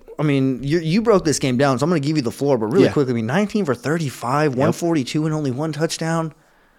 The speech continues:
Speaker 1: Like, I get it, the Panthers have a spicy defense, but man, like, what the fuck are we doing here?
Speaker 2: It's really embarrassing, man, to be honest. That's the only word that comes to mind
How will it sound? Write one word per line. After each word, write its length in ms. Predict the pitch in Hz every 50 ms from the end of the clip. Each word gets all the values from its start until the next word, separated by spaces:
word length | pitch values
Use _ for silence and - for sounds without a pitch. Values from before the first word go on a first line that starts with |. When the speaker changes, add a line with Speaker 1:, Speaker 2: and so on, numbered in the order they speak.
| _ -
Speaker 1:
Like, 260 | - 117 113 120 117
I 100 | 113 165
get 180 | 160 139 165 175
it, 120 | 190 185
the 80 | 147 120
Panthers 320 | - 151 165 151 156 147
have 160 | - 156 135
a 40 | 131
spicy 400 | - - - 131 156 143 - 139
defense, 520 | 113 120 139 170 - - 147 127 113 - -
but 180 | - 107 -
man, 460 | 101 110 135 156 180 165 135 110 104
like, 280 | 104 101 98 92 - - _ _ _ _ _ _ _ _ _ _ _ _ _ _ -
what 160 | 156 196 -
the 60 | - 120
fuck 280 | - - - - -
are 60 | -
we 100 | 76 90
doing 320 | 85 90 117 120 110 98 92
here? 320 | 90 87 80 73 - - -
Speaker 2:
It's 240 | - 135 139 139 -
really 320 | 180 196 196 190 180 165 151
embarrassing, 680 | 131 127 113 123 127 123 113 107 104 - 117 110 104
man, 360 | 104 107 104 107 107 104 104
to 120 | - -
be 140 | 117 113 110
honest. 480 | 110 113 117 120 120 123 120 117 120 -
That's 220 | 135 127 117 -
the 100 | - 165 143
only 220 | 147 160 160 156
word 200 | 147 135 135 131
that 120 | 120 104
comes 220 | - - 127 120 110
to 60 | 113
mind 360 | 110 110 110 110 113 113 101